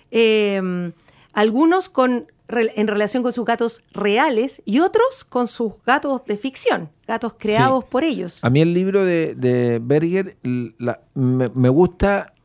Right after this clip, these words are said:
Speaker 2: en términos del material que, que, que reunió.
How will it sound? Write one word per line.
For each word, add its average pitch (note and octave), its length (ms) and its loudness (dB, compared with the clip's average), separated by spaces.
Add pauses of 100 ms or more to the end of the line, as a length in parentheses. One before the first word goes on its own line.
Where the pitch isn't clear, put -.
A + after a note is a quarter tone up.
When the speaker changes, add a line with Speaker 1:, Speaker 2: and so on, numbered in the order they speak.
Speaker 2:
en C3 140 -4
términos D3+ 440 2
del C3 200 4
material A#2+ 580 2
que, F#3 320 -4
que, C#3+ 500 -2
que C3 120 -2
reunió. A#2+ 560 2